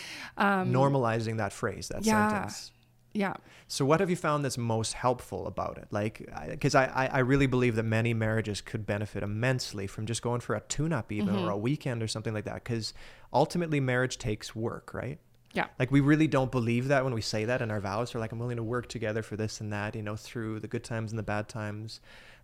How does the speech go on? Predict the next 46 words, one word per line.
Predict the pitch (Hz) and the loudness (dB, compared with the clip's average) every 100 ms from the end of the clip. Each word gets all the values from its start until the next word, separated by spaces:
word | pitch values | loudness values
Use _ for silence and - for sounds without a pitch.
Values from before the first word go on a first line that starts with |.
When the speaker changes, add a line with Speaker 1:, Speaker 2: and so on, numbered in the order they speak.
| - 220 | -10 -4
Speaker 1:
Yeah. | 208 | 0
Speaker 2:
But | 143 | 0
it | - | 2
does | 107 120 | 0 0
take | - 135 | -2 -4
work, | 151 170 240 120 | 0 0 0 0
and | 110 | -4
part | - 117 | -2 -2
of | 127 | 0
that | 127 | 0
work | 107 110 | 0 -2
is | 117 | -2
emotional | 135 147 - 98 | -2 -4 -6 -8
work. | 101 101 | -8 -4
Speaker 1:
Yeah. | - | -2
Speaker 2:
So | - 110 101 - - - | 2 2 0 -8 -16 -8
how, | - 151 | -4 -4
what | 156 165 | 2 4
would | 185 | 6
you | 170 | 4
say | - 156 | 4 6
are, | 139 | 6
like, | 127 | 4
the | - | 2
benefits | 113 107 110 - 101 - | 2 2 2 2 0 0
of | 101 98 | -4 -2
therapy? | 120 110 95 | 0 0 0
What | 101 110 | 0 0
have | 117 | 0
you | |
found | 113 110 101 | -2 -4 -4
helpful? | 98 98 - - - - - | -4 -6 -6 -10 -10 -10 -6
What | 107 | -4
are, | 110 | 0
what | 117 | 2
are | 117 | 4
the | 113 | 2
things | 117 113 | 0 -2
that | 113 | -2
you're | 107 | -2
like, | 107 104 151 | -2 0 2
"Yeah, | 123 | 2
this | 104 - | 0 -2
has | 117 | -2
actually | 107 - 120 | -4 -4 -6
improved | 110 - 117 117 113 113 | -4 0 2 2 0 -2